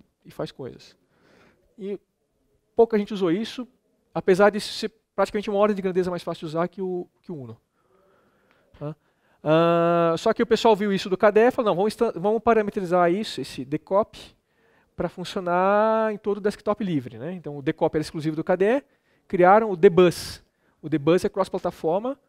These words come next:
e é a mesma, mesma ideia. Eu não sei se as aplicações do K D E quatro têm suporte a acessar todas as funcionalidades por Dbus, como o K D E três tinha por, por, tinha por um Decop.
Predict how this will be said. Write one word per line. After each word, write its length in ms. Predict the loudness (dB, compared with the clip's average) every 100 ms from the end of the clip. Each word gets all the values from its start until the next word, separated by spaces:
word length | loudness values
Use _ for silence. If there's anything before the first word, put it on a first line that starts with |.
| _ _ _ _
e 140 | -2 0
é 20 |
a 20 |
mesma, 300 | 0 -2 -4 -2
mesma 260 | -2 -2
ideia. 500 | 2 2 2 -4 -8 -20 _
Eu 120 | -6
não 80 | -6
sei 180 | 0 0
se 80 | 0
as 80 |
aplicações 440 | -4 -4 -6 -6 -8
do 60 |
K 160 | -2 0
D 140 | 0
E 40 | -2
quatro 520 | 0 0 0 -4 -14 -14 _
têm 160 | -10 -8
suporte 640 | -12 -4 -2 -2 -4 -14 -14 _ _ _ _ _
a 120 | -2
acessar 320 | -2 -2 -2
todas 280 | 2 2 2
as 20 |
funcionalidades 480 | 0 -6 -2 0 -2
por 80 | -2
Dbus, 420 | -2 0 0 0
como 200 | -8 -10
o 40 | -6
K 100 | -4
D 80 |
E 60 | -4
três 300 | -2 -2 -4
tinha 200 | -10 -16
por, 340 | -8 -6 -6 -6
por, 640 | -8 -4 -4 -4 -4 -6 -8 _ _ _ _ _ _ _ _ _ _ _ _
tinha 220 | -14 -12
por 140 | -10 -8
um 40 |
Decop. 420 | -8 -2 -4 -4